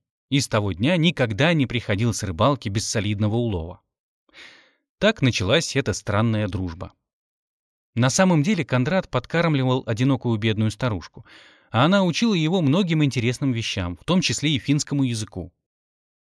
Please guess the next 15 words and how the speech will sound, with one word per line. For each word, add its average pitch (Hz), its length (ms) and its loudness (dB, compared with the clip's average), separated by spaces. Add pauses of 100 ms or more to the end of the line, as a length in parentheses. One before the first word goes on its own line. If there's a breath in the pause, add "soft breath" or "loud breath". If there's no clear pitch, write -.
Так - 260 2
продолжалось 143 680 4
лет - 300 2
пять 127 420 2
до 98 100 0
её 113 240 2
смерти, 98 720 -2
после 127 300 0
которой 185 440 2
и 160 40 0
поползли 170 540 0
слухи 160 500 0
о 117 140 2
некоем 113 500 2
заклятии. 101 720 -4